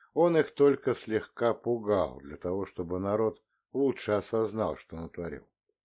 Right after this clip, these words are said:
Но в любом случае ситуация, вызвавшая смуту,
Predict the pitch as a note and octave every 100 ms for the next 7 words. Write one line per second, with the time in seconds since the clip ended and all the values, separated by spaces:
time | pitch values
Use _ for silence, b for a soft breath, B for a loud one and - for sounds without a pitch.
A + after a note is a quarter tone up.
0 | _ _ _ _ _ _ _ C3+ F3+ E3+
1 | E3 E3+ D#3+ - E3 F#3 - C3 - A2+
2 | G#2+ A2+ D3 D3+ - B2+ G2+ G2 F2 E2+
3 | - F2+ E2 - C3+ D3 C3+ A#2+